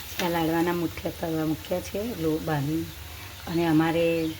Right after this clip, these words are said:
સેમોદમાનો પ્રસાદી ધરાવવાની હોય છે, એટલે અબોટ રીતે અમારે બનાવવાના હોય છે. આ સેમોદમાના મંદિરે અમારે સીતાફળ લઈ જવાના હોય છે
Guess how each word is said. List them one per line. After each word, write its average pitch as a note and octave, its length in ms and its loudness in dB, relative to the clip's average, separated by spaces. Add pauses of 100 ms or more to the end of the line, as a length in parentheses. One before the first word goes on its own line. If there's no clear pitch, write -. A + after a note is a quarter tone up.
(480)
સેમોદમાનો E3 680 2 (800)
પ્રસાદી D#3 500 -2
ધરાવવાની D#3 460 2
હોય D3 180 2
છે, D#3 220 -6
એટલે D3+ 380 -2 (720)
અબોટ F3+ 320 -2
રીતે E3 340 2
અમારે D#3 240 2
બનાવવાના D#3 480 2
હોય D3 220 -4
છે. - 260 -8 (840)
આ - 40 -6
સેમોદમાના E3 680 2
મંદિરે D#3 400 4
અમારે D#3 260 2
સીતાફળ D#3+ 480 -2
લઈ E3 140 0
જવાના D#3+ 320 2
હોય E3 200 2
છે D#3 240 -4